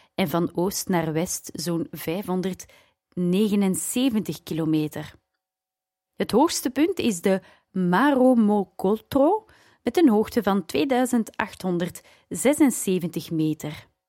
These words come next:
Madagaskar is sinds vier oktober tweeduizend en negen verdeeld in tweeëntwintig regio's.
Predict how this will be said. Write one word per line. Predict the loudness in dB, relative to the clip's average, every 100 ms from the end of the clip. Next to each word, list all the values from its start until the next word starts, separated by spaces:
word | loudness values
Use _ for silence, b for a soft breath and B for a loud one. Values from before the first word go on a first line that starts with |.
| _ _ _ _ _ _ _ _ _ -2
Madagaskar | 2 4 2 0 0 0 0 0
is | -2 0
sinds | -2 -2 0
vier | 2 2
oktober | 2 0 0 0 -2 -4
tweeduizend | -2 0 2 0 -2 -2
en | 0 0
negen | 2 2 2 0
verdeeld | 0 -2 2 0 2
in | 0 -2
tweeëntwintig | -2 2 4 4 2 0 0 -4 -4
regio's. | -4 0 0 0 -2 -4 -4 -4 -6 -6